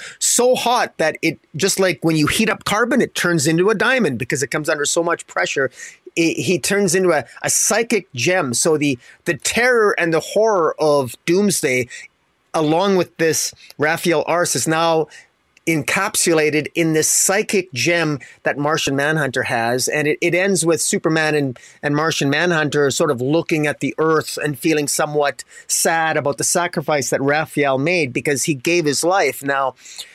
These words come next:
you know, again, I'm assuming that this gem, psychic gem, is gonna play a role at some point in the future at a, at a future storyline, just like the, uh, the individual, the, the life form from the trench,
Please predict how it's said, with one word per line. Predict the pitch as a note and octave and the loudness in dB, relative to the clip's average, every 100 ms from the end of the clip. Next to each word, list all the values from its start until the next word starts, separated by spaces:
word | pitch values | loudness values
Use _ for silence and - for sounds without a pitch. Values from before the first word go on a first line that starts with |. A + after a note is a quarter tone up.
| - - | -14 -4
you | D#3 | 0
know, | D#3 | 0
again, | D3 F#3+ E3 | 0 0 0
I'm | D3 | 0
assuming | C#3+ - B3 G#3+ | 0 2 2 2
that | F3+ | 2
this | E3+ A#2+ | 0 -2
gem, | A2+ E3 D#3 F3 - | -2 0 0 -2 -4
psychic | - F#3+ D#3+ D#3 | -2 0 0 -2
gem, | B2 D#3 | 0 0
is | D#3+ A2+ | 0 0
gonna | D3+ C#3+ | 0 0
play | - E3 | -2 0
a | D3 | 2
role | C3+ D3 F3 | 2 2 2
at | C3+ | 0
some | - D3 | -2 -2
point | - D#3 | 0 0
in | C#3 | 2
the | C3 | 0
future | - F3 E3+ G3 | 0 -2 0 2
at | D#3 | 2
a, | C#3 C#3+ | 0 0
at | |
a | C#3 | -2
future | - D3 C#3+ | -2 -4 -2
storyline, | - D3 D#3 F3 G3+ F#3 - - | -2 2 2 2 0 -4 -14 -12
just | - D#3 - | -4 -2 0
like | D3 C3 | 0 0
the, | - C#3 C3+ | 0 2 2
uh, | C3+ | 2
the | A#2+ B2+ B2 | 0 0 0
individual, | - C#3+ C#3 C3+ A#2+ C#3 C3+ C3 | 0 0 0 -2 0 2 2 2
the, | C3 A#2+ | 0 0
the | A2 | 2
life | A#2+ B2 C3 | 2 0 0
form | D3 C3+ | -2 -2
from | A#2+ A#2+ | -2 -2
the | A2 | -2
trench, | - D3+ D3+ - | -2 -2 0 -2